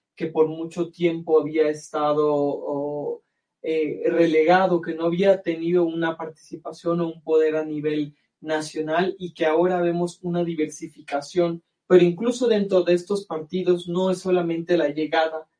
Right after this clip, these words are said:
de un nuevo partido, de una nueva ideología, de una manera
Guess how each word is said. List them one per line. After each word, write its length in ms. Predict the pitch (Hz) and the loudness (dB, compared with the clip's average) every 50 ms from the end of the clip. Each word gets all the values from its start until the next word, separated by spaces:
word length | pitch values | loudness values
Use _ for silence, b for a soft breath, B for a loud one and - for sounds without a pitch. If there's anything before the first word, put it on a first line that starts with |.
| _ _ _ | _ _ _
de 180 | 143 151 165 | 0 2 4
un 240 | 160 160 160 160 160 160 160 | 4 4 2 0 -2 -4 0
nuevo 320 | 160 156 156 151 156 156 | 2 2 2 2 -2 -4
partido, 560 | - - - - - 185 180 175 170 175 175 | -4 -6 -6 -6 -4 -2 0 2 2 2 2
de 120 | - 156 156 | 2 4 2
una 280 | 156 156 160 165 160 | 2 2 0 -4 -6
nueva 240 | 160 160 160 160 160 | -4 -2 -2 0 0
ideología, 680 | 156 156 151 139 143 143 - - - 180 180 180 175 170 | 0 0 -2 -2 -2 -4 -6 -8 -4 0 0 0 0 0
de 120 | 165 165 | -2 -4
una 200 | 165 165 170 170 | -4 -4 -4 -2
manera 560 | 165 160 160 160 170 180 180 180 175 165 - | -2 -2 -2 0 2 4 4 4 4 2 -2